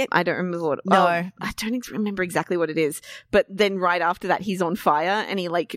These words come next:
Speaker 2: drops into the water just enough to put himself out, which was super cool.
Speaker 1: Yeah.
Speaker 2: Um, I love all those little details in the fight scenes. Very
Speaker 1: Mm.
Speaker 2: neat. That, and then I wrote the fight choreo. I can see <laughs> everything. So I clearly like
Speaker 1: Yeah.
Speaker 2: that a lot.
Speaker 1: Yeah.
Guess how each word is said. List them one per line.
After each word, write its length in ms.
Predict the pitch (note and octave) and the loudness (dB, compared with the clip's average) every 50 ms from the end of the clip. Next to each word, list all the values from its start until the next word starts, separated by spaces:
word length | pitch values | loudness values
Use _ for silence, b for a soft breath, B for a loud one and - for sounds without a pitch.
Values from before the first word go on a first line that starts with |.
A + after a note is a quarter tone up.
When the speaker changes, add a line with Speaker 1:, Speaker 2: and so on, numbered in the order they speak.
| - G3+ | -8 0
Speaker 2:
drops 320 | - G3 F3 - - - | 2 2 2 2 0 -2
into 200 | B3 G3+ G3 A3+ | -2 -2 -2 -4
the 180 | G3 G3+ G3+ F#3+ | -6 -6 -6 -2
water 260 | F#3+ G3 F#3+ F#3 F#3 | 0 0 0 0 0
just 280 | F#3+ G3+ G#3 G3+ - - | 0 -2 -2 -2 0 -2
enough 280 | A3 G3 E3 A3 - - | 0 0 0 -2 -2 -2
to 100 | D4 A3 | -4 0
put 140 | - A#3+ G#3 | 0 0 -2
himself 360 | G3+ G#3+ - A3 F3 G3 - | 0 0 0 0 0 2 0
out, 260 | F3 F#3 G#3 G3+ - | 0 0 0 -2 -2
which 200 | - G3+ - - | -6 -8 -6 -6
was 180 | F#3 G3+ - - | -10 -10 -10 -10
super 540 | - - - - - - C#4 B3 - A#3 | -10 -10 -8 -6 -2 0 0 2 2 0
cool. 440 | G#3+ - - F3 D#3 D#3 E3 F3+ - - - | 0 0 0 0 0 0 -2 -4 -6 -6 -2
Speaker 1:
Yeah. 240 | E3+ E3 C3 G2 - | 0 0 0 0 0
Speaker 2:
Um, 340 | - G3+ F#3+ F3 F3 F3+ E3 | 2 2 2 2 0 -2 -2
I 100 | - F3+ G3+ | 0 0 2
love 320 | G#3+ A3 A3 A3 A3+ A#3+ | 2 2 2 0 0 0
all 100 | B3 A3 | -2 -4
those 180 | F#3+ F#3 F3 - | -4 -4 -4 -4
little 160 | E3+ D#3+ E3+ | -6 -6 -6
details 540 | E3 E3 D#3 D#3+ - - D3+ C#3+ C3+ F3 G3 | -6 -4 -6 -4 -2 0 0 0 -2 -4 -6
in 80 | E3 C#3+ | -6 -6
the 80 | C#3 | -6
fight 280 | - - B2 B2 - - | -4 -2 -2 -2 -2 -6
scenes. 320 | - - G2 D#3 E3+ F3+ F3+ | -8 -6 -4 -4 -4 -4 -6
Very 460 | F3 E3+ E3+ F#3+ F#3 G3 F3 E3 D#3+ | -8 0 2 2 2 2 2 0 -2
Speaker 1:
Mm. 60 | C#3+ | -4
Speaker 2:
neat. 400 | C3 - F#2+ B2+ - - - - _ - | -6 -6 -8 -10 -10 -10 -14 -14 _ -2
That, 280 | G3 E3 G#2 - F#3 - | 0 0 0 0 -2 -2
and 180 | - F#3 F#3 | -2 0 0
then 80 | F3+ F3 | 0 -2
I 40 | D#3 | -2
wrote 200 | D#3+ E3 - - | -2 -2 -2 -4
the 80 | E3+ | -6
fight 240 | - - E3 D3 - | 0 0 0 0 0
choreo. 380 | - - E3 D3+ C#3+ C#3+ C#3+ C#3 | -2 -2 -2 -2 0 -2 -2 -2
I 100 | C#3 D#3 | -4 -4
can 140 | - - | -4 -6
see 200 | E3 - - B2+ | -6 -2 -2 -2
<laughs> 20 | - | -2
everything. 460 | - - - E3+ - - - A3+ B3 | -2 -4 -6 -6 -6 -4 -2 -2 -2
So 180 | - - E3 D3+ | 0 0 -2 -2
I 80 | C#3+ | -2
clearly 300 | - - A3+ A3 E3 D#3 | 2 2 2 2 2 0
like 180 | D3+ D#3 D#3 F3 | -2 0 2 4
Speaker 1:
Yeah. 120 | F3+ E3 | 4 4
Speaker 2:
that 160 | E3+ D#3 D3+ | 4 4 2
a 60 | C#3+ A#2+ | 0 -2
lot. 300 | A#2 G#2+ G#2 - - - | -2 -2 -2 -2 -6 -10
Speaker 1:
Yeah. 120 | - C#3+ | -8 -8